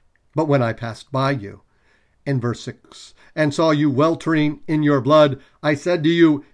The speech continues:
in your afterbirth, "Live and grow up like a plant of the field." And you grew up and became tall and arrived in this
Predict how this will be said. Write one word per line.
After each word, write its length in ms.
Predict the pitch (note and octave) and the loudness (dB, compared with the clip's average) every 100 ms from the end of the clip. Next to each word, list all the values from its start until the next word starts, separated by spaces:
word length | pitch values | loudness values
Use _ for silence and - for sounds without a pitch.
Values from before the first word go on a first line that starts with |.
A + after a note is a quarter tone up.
| - | -2
in 120 | F3 | 2
your 260 | E3 D3+ - | 2 0 -2
afterbirth, 600 | D#3+ D3+ D#3 D3 D3+ C3 | -4 -2 -2 0 0 0
"Live 460 | C3+ C4 C#4 D#3+ - _ - - - - - _ _ _ - | 0 2 0 -4 -12 _ -14 -14 -14 -20 -20 _ _ _ -12
and 140 | D#3 | -8
grow 260 | B2+ G3 F#3 | 0 2 4
up 160 | F#3 | 2
like 160 | E3 D3 | -2 -8
a 40 | |
plant 500 | C#3 - F#3+ G3+ F3+ - _ _ | -10 -2 2 2 -2 -10 _ _
of 160 | F#3+ F#3 | 0 0
the 100 | D#3 | 0
field." 340 | - G#3+ E3 - | 0 2 2 0
And 160 | D3 D#3 | -10 -8
you 80 | |
grew 280 | C#3 A3 B3+ | -6 -4 -2
up 180 | B3 A#3+ | -4 -8
and 80 | E3+ | -8
became 360 | F#3 - G3 - | -6 -4 -6 -8
tall 640 | - - C4+ D4 C#4+ A3+ - _ _ _ _ - | -12 -6 -2 0 0 -4 -10 _ _ _ _ -4
and 180 | A3 | 2
arrived 680 | G3+ F#3 F#3+ G3 A#3+ C#4 C#3+ - | 2 4 4 2 0 -2 -6 -6
in 160 | F#3 | -2
this 400 | F3+ E3 - - | -2 -4 -8 -20